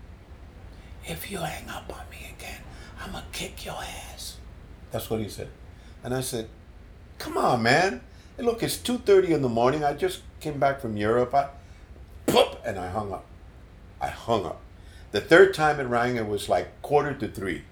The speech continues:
Something like that. I can't remember. Three o'clock in the morning. And it was a distinguished gentleman. He says, "Is this Sammy Figueroa?" And I said, "Yes."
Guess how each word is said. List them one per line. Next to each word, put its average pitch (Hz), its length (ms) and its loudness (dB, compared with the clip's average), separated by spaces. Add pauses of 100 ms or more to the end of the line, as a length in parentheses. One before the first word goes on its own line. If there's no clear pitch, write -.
(600)
Something 98 400 -4
like 67 200 -12
that. 71 140 -12 (360)
I 117 120 2
can't 104 220 -4
remember. 82 360 -10
Three 117 240 0
o'clock - 360 -2
in 76 60 -14
the 73 80 -14
morning. 73 240 -14 (640)
And 98 120 -2
it 101 40 2
was 101 160 -2
a 104 60 0
distinguished 156 640 -4
gentleman. 107 460 -2 (460)
He 113 80 -6
says, 113 300 -6 (260)
"Is 127 140 4
this 233 160 4
Sammy 180 300 6
Figueroa?" 135 500 6
And 120 100 4
I 120 80 -2
said, 113 240 -6
"Yes." 190 420 2